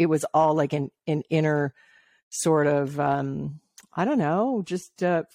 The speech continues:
finding a way that we could be in relationship in this very polarizing moment when I'm in a relationship with somebody that is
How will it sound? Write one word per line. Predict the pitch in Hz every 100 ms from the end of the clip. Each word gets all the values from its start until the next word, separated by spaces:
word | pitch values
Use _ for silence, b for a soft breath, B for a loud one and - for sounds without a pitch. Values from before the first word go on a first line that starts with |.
| -
finding | 180 220 240
a | 202
way | 151 151 185 233
that | 160 147
we | 156 156
could | 165 143
be | 156 170 175 180 170
in | - 160 160
relationship | 160 147 151 - 185 151 147 143 -
in | 147
this | 151 139
very | 143 151 160 190
polarizing | 151 - 147 175 143 135 139 135 139 143
moment | 143 143 214 131 - -
when | 151 147
I'm | 147
in | - 156
a |
relationship | 143 143 180 180 139 131
with | 143
somebody | - 139 143 139
that | 135
is | 131